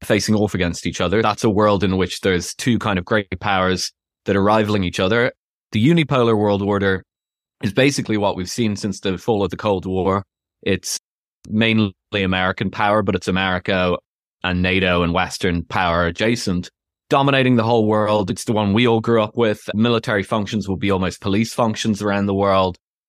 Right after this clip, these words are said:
and so on. Now, what we think is emerging is a multipolar world order, which hasn't been really seen, geez, since probably before World War One. Anyway, it's probably a nineteenth century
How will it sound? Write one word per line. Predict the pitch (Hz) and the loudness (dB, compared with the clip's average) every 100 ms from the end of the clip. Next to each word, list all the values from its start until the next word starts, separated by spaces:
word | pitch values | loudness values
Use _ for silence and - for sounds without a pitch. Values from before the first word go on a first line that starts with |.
| _ _ - | _ _ -4
and | 90 | -4
so | - 117 104 | 0 2 4
on. | 131 104 104 | 4 2 0
Now, | 107 101 _ _ _ - | -2 -4 _ _ _ -2
what | 160 143 | 0 2
we | 151 180 | 2 0
think | 180 147 131 | 0 -2 -2
is | 110 | -2
emerging | 110 107 139 135 117 | -2 0 -2 -2 -4
is | 101 | -2
a | 101 | -2
multipolar | 107 131 147 127 107 90 | 0 0 -2 -2 -2 -2
world | 87 87 87 | -4 -6 -6
order, | 87 87 90 87 | -4 -4 -4 -2
which | 110 95 | 0 0
hasn't | 127 120 127 | 2 2 2
been | 104 95 | 2 2
really | 101 | 2
seen, | 90 - 98 90 87 _ _ - | 0 0 0 0 -6 _ _ -10
geez, | - 101 | -4 -4
since | - 95 - | 0 -2 -2
probably | - 117 104 87 - _ _ _ _ _ _ _ _ | 0 2 2 -2 -8 _ _ _ _ _ _ _ _
before | 113 - 160 139 | -10 0 2 4
World | 120 113 | 4 2
War | 107 98 | 2 4
One. | 104 - | 4 2
Anyway, | 107 131 98 | 2 0 0
it's | 87 | -2
probably | - 139 123 | -4 -2 -2
a | 95 | -2
nineteenth | 95 90 95 | -4 -6 -8
century | 90 113 110 110 87 82 | -2 -2 0 -2 -4 -6